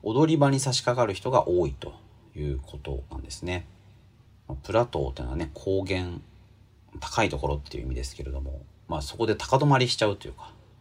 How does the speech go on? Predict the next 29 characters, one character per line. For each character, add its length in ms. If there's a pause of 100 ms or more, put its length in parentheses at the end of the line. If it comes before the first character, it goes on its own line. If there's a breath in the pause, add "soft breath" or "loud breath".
(160)
そ 160
れ 120
以 40
上 180
は 80
も 320
う 640
難 220
し 60
そ 120
う 20
だ 100
な 100
と 140 (200)
い 80
う 40
ふ 100
う 60
に 180 (240)
思 180
っ 60
て 80
し 140
ま 80
う 60
と 260
い 80
う 60
こ 60